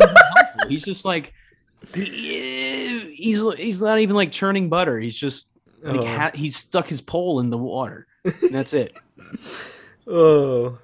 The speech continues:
Speaker 1: And then he's
Speaker 2: man.
Speaker 1: looking at, meanwhile, in the other room,
Speaker 2: They're eating
Speaker 1: Argyle's
Speaker 2: pine-
Speaker 1: force-feeding Mike
Speaker 2: <laughs>
Speaker 1: with a pineapple pizza.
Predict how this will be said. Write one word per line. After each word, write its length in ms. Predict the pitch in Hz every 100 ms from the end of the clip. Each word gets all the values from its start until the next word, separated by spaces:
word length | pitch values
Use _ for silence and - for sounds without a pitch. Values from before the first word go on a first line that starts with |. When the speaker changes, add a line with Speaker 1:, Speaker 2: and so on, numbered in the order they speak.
| _
Speaker 1:
And 240 | 131 113 160
then 60 | 180
he's 140 | 175
Speaker 2:
man. 80 | 139
Speaker 1:
looking 320 | 175 196 165
at, 360 | 139 - - 143
meanwhile, 360 | 208 247 190
in 60 | 170
the 100 | 156
other 180 | 233 165
room, 380 | 127 113 131 - _ _ _ _ _ _ -
Speaker 2:
They're 180 | 139 147
eating 200 | 147 156
Speaker 1:
Argyle's 520 | 185 180 151 156 -
Speaker 2:
pine- 120 | -
Speaker 1:
force-feeding 720 | 180 208 - 196 175 156 135
Mike 220 | 123 - - - -
Speaker 2:
<laughs> 160 | 427 440
Speaker 1:
with 100 | 214
a 60 |
pineapple 580 | 180 151 175 165 156 127
pizza. 540 | - 147 233 - -